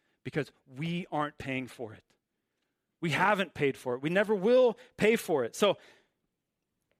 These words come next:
I don't see anything in this passage in Exodus thirty-four about paying. So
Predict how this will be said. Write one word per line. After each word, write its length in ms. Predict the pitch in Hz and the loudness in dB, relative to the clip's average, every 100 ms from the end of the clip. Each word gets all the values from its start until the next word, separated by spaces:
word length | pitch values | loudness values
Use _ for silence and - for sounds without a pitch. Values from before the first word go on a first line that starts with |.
| _ _ _ _ _ _ - | _ _ _ _ _ _ 0
I 140 | 202 | 2
don't 160 | 277 262 | 2 0
see 220 | - 240 | -2 -2
anything 380 | 214 233 233 226 | 0 0 0 -2
in 80 | 208 | 0
this 140 | 175 | -2
passage 540 | - 190 190 - 147 | 2 2 2 0 -2
in 140 | 160 160 | -2 0
Exodus 340 | 175 202 180 | 0 0 -2
thirty-four 400 | 185 175 - 175 | 0 0 0 0
about 320 | 160 147 - - | 2 0 -2 -4
paying. 480 | 175 170 127 107 _ _ _ _ _ _ _ _ _ _ _ | 0 0 -2 -6 _ _ _ _ _ _ _ _ _ _ _
So 240 | - 185 | -4 -4